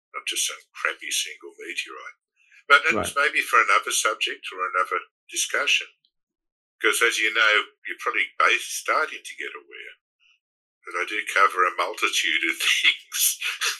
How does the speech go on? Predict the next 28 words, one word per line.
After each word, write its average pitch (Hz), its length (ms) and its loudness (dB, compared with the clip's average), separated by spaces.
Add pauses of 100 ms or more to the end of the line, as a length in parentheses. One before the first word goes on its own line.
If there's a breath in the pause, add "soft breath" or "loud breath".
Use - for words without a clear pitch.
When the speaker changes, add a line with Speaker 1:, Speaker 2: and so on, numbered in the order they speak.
(240 loud breath)
Speaker 2:
Oh, 147 280 12
yeah, 117 280 12
no, 104 200 6
no, 110 240 6
this, 120 400 8
this, 113 220 -2
this 123 240 0
is 117 120 4
already 123 520 12
broader 107 420 10
in 104 80 2
scope. 117 240 8
I, 120 160 8
I'm 147 580 8 (520)
pleased 143 280 12
with 123 140 6
myself 117 440 8
that 113 60 8
I've 101 120 8
been 107 100 6
able 101 220 4
to 87 80 -6
follow 98 400 8
this 90 180 2
far, 80 240 2
to - 100 -16
be 87 120 -4
frank. 71 280 -4